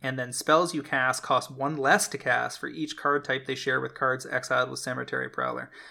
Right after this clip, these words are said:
If you put this into play and it gets to swing once, you have either, uh, remove, um, you've either removed two creature cards and made all your creatures two less,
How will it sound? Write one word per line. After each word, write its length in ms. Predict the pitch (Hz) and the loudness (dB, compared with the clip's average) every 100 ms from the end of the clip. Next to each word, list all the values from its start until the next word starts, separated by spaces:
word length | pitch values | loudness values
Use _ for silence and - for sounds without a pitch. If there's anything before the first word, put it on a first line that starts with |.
| - - | -16 -6
If 100 | 139 | -4
you 60 | |
put 160 | 135 208 | 4 6
this 160 | 208 202 | 6 2
into 80 | |
play 400 | 165 - 147 143 | -2 2 4 4
and 80 | 147 | 2
it 60 | 131 | 0
gets 160 | 139 | 0
to 80 | 143 | 0
swing 360 | - 143 131 127 | -6 -6 -8 -4
once, 500 | 131 123 120 - - - - _ | 0 0 -2 -4 -6 -8 -20 _
you 160 | 139 127 | -8 2
have 260 | 135 127 - | 4 4 0
either, 500 | - 160 156 143 139 147 - - | -4 2 4 6 6 4 -4 -6
uh, 300 | 123 123 123 | -2 0 -2
remove, 800 | 143 135 135 135 131 131 127 - - _ _ _ _ _ - | -4 -4 -2 0 0 -2 -6 -14 -20 _ _ _ _ _ -8
um, 840 | 139 127 123 123 120 123 131 - - _ _ _ _ _ _ _ _ _ _ _ _ _ | -2 0 2 2 0 -2 -4 -12 -18 _ _ _ _ _ _ _ _ _ _ _ _ _
you've 220 | - 143 139 | -4 -2 -2
either 240 | 170 170 | 0 2
removed 560 | 156 143 139 135 135 - | 2 4 6 4 2 -6
two 160 | 220 | -6
creature 300 | 214 202 151 | -2 -2 -2
cards 340 | - 139 135 139 | 6 6 6 2
and 80 | |
made 140 | 131 131 | -2 2
all 100 | 127 | 0
your 100 | 127 | 0
creatures 400 | - 143 143 131 | -2 -2 -2 -6
two 220 | - 131 | -6 -6
less, 460 | 120 117 120 - | -2 0 0 -4